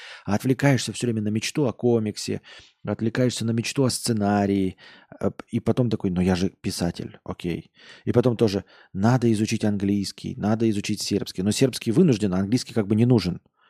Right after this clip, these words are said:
Ну, постольку-поскольку. Но тоже все, на все хочется на это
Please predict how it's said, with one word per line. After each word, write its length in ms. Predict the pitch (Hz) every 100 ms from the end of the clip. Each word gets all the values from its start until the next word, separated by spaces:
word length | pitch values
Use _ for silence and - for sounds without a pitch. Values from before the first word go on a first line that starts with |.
| _ - - - - _
Ну, 560 | 170 185 156 131 110 95 _ -
постольку-поскольку. 1000 | 117 131 113 92 107 - 104 92 - - _ _ _ _ _ _ _ _ _ _ -
Но 160 | 117 117
тоже 260 | 143 113
все, 360 | 104 131 127 113
на 180 | 110 107
все 220 | - 123
хочется 380 | 123 110 107 110
на 120 | 110 107
это 200 | 110